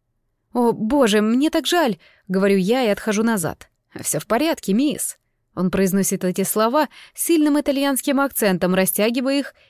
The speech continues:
и делает шаг мне навстречу. С натянутой улыбкой я быстро прохожу мимо него и влетаю в уборную. Захлопнув за собой дверь, я запираюсь в кабинке. Сердце бешено колотится в груди, я делаю несколько глубоких вдохов, чтобы успокоиться.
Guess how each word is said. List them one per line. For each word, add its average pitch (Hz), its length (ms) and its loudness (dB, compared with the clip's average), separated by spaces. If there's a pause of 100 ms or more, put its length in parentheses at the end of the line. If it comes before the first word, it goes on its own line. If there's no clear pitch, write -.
и 214 300 2
делает 208 520 2
шаг 190 300 0
мне 214 140 0
навстречу. - 580 -6 (560)
С - 100 -12
натянутой 175 520 0
улыбкой 214 360 0
я 233 200 0
быстро 233 300 -2
прохожу 214 420 -2
мимо 185 240 2
него 262 320 0
и 220 120 0
влетаю 220 380 0
в 180 80 -2
уборную. 165 560 -4 (640)
Захлопнув 190 640 -2
за 165 100 -4
собой 202 280 0
дверь, 214 200 0
я 202 220 0
запираюсь 220 440 -2
в - 40 -14
кабинке. 175 520 -2 (340)
Сердце 208 440 -4
бешено 214 380 0
колотится 220 540 0
в 208 60 -4
груди, 202 440 0 (380)
я 220 180 0
делаю 226 320 2
несколько 233 400 -2
глубоких 226 480 0
вдохов, 208 600 0
чтобы 175 280 -4
успокоиться. - 800 -6